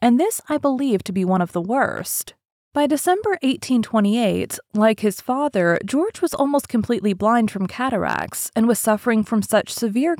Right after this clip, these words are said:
gout in his right hand and arm that he could no longer sign documents.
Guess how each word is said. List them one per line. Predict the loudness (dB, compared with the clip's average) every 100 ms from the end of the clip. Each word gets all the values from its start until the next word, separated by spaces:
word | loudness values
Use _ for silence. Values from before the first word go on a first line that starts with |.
| -2
gout | 0 0 2
in | 0
his | 0 0
right | 0 0
hand | -4 -4 0 2
and | 0 -2
arm | -2 2 2 2
that | 0
he | -2
could | -2 0
no | 2 2
longer | 2 2 0
sign | 0 0 2 2
documents. | 2 0 -4 -6 -8 -10 -8 -6 -6